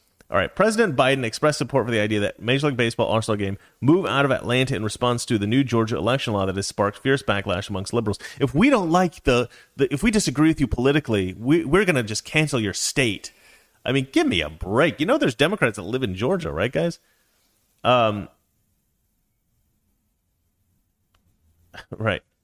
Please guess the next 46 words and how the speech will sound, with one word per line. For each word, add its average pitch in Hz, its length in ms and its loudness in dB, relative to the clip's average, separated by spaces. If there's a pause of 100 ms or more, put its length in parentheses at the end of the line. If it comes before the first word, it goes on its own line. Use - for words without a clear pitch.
(140)
During 160 340 2
an 127 120 -2
interview 131 460 2
on 104 100 -2
E 123 140 2
S 120 100 0
P 131 200 0
N, 98 240 0
Biden 127 260 2
was 120 160 0
asked 104 320 -4
about 98 140 -2
the - 60 -10
comments 151 440 -2
made 104 140 -2
by 95 100 0
Tony 95 340 -6
Clark, 123 460 0 (220)
the 104 60 -4
executive 123 340 -2
director 101 340 -2
of, 98 160 -4 (140)
of 92 400 -2
the 107 120 -4
M 107 160 -4
L 95 160 -2
B 95 160 -4
Players 160 300 -2
Association, 98 540 -4
who 110 100 -2
said 104 220 -4
he'd 101 100 -4
look 160 180 -4
forward 110 300 0
to - 80 -16
discussing 120 520 -4
moving 170 320 0
the 110 120 0 (240)
July 143 220 0
thirteenth 131 360 -4
game 98 240 -4
out 160 180 -2
of 143 40 -8
Georgia's 117 240 -2
capital, 101 480 -2 (500)
capital 117 600 -2